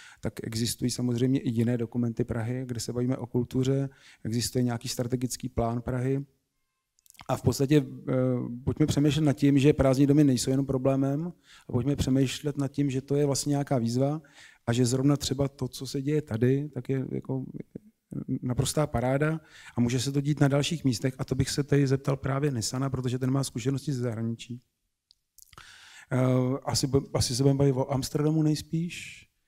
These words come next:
protože tam je vlastně, tam se vytváří za prvé nějaká alternativní kulturní scéna právě v těle těch domech a i alternativní, eh, turistický ruch, což mi připadá naprosto fantastický,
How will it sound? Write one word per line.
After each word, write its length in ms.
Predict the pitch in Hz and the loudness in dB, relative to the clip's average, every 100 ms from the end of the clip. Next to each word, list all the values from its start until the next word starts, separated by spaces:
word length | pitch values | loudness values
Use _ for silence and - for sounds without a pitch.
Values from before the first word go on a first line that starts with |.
| _ _ - | _ _ -6
protože 340 | 120 127 127 | -4 -2 -2
tam 200 | 131 139 | 0 2
je 100 | 131 | 2
vlastně, 420 | 127 120 - 135 | 2 -2 -4 -4
tam 140 | 131 123 | -2 -2
se 120 | 131 | -2
vytváří 640 | 127 135 139 131 135 131 | -2 0 2 2 2 0
za 100 | 120 | 0
prvé 300 | 127 127 131 | -4 -2 0
nějaká 300 | 131 127 139 | 0 -2 -4
alternativní 1000 | - 123 - 131 123 135 123 135 127 127 | -4 -4 -4 -4 -4 -4 0 2 2 0
kulturní 500 | - 131 123 139 143 | -6 -4 -2 0 0
scéna 340 | - - 135 | 0 -2 -2
právě 240 | 135 131 135 | -2 -4 -4
v 60 | |
těle 160 | - 131 | -2 -2
těch 220 | 139 131 | 0 4
domech 340 | 131 131 135 - | 4 4 2 -2
a 140 | 127 | -4
i 200 | 123 131 127 - - | 0 0 -2 -8 -2
alternativní, 760 | 120 117 139 123 131 135 139 143 139 | 0 0 -2 -2 0 2 2 0 -4
eh, 120 | 127 | -6
turistický 580 | - 139 - 135 - 139 | 0 0 0 -4 2 4
ruch, 220 | 131 131 | 4 0
což 180 | - - | -6 -4
mi 80 | 120 | -4
připadá 360 | - 131 131 | -2 -2 -2
naprosto 320 | 131 127 135 | -2 -2 -4
fantastický, 640 | 135 127 123 - - 139 143 | -4 -4 -6 -8 -12 -10 -12